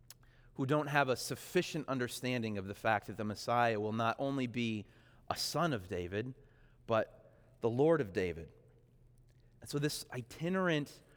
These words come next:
rabbi who didn't come up, uh, through the, you know, approved, uh, system of leaders is challenging these people who are conspiring to kill him. It's incredibly tense. And then he speaks this word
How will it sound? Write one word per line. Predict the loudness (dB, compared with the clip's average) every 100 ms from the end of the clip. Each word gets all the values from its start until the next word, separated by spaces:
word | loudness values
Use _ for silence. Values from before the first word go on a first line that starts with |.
| -20 -10
rabbi | 0 4 4 4 4 4 2
who | 0
didn't | -2 -2 -6
come | -4 2
up, | 2 0 -6 -20 -20 -20 -4
uh, | 4 4 4
through | -2 -2 2 4 2
the, | 0 0
you | 0 0
know, | -2
approved, | -2 -4 -8 -4 0 0 0 -4
uh, | -8
system | -6 -8 -8 -4 -4 -4
of | -4
leaders | -2 0 0 0
is | -4 -10
challenging | -14 -8 -4 0 0 -2 -4 -6 -12 -20 -20 -18
these | -14 -8
people | -4 0 2
who |
are | 2
conspiring | 0 -4 -6 -4 2 2 2 2 -2 -6 -16 -20 -14
to | -12
kill | -2 0 2
him. | 0 -2
It's | -2
incredibly | -6 -8 -12 0 2 4 4 2 0 -4 -16 -20 -20 -16
tense. | -10 -4 -2 -2 -2
And | 0 2
then | 2
he | 0
speaks | -4 -4 -4 -4
this | -6
word | -2 2 6 6 4